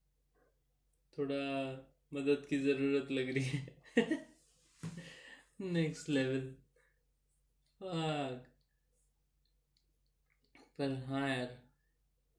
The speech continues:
स्कूल के भी दिनों का अलग ही मज़ा था, जब मैं ये लोग से ज़्यादा मार्क्स लाता था। <laughs> ऐसा भी नहीं कि मैं स्कॉलर वॉलर कुछ था।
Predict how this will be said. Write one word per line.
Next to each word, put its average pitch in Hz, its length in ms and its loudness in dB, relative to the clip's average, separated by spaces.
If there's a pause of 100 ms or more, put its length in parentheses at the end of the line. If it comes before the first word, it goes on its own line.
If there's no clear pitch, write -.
(200)
स्कूल 147 380 0
के 147 100 2
भी 143 120 2
दिनों 139 300 2
का 139 160 0
अलग 127 200 2
ही 131 80 0
मज़ा 120 300 -2
था, 120 300 -10 (1200)
जब 131 340 -4 (640)
मैं 123 200 4
ये 120 100 4
लोग 120 200 -2
से - 160 -8 (340)
ज़्यादा 117 240 0
मार्क्स 113 300 -4
लाता 117 240 -4
था। - 300 -18 (760)
<laughs> - 1500 -14
ऐसा 135 200 0
भी 147 100 4
नहीं 147 180 2
कि 139 60 0
मैं 143 180 0
स्कॉलर 127 400 6
वॉलर 127 280 4
कुछ 123 280 0
था। - 360 -6